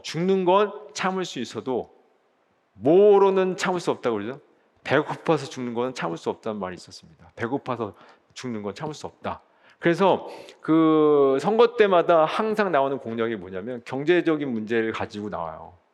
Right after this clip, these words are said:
그걸 공략합니다. 왜 그럴까요?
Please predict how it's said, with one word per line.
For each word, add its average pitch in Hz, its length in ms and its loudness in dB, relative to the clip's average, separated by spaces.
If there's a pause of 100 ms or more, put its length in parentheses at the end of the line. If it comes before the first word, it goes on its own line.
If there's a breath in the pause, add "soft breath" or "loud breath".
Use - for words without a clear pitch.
(100)
그걸 156 200 0
공략합니다. 123 760 -8 (500)
왜 123 100 0
그럴까요? 117 540 -6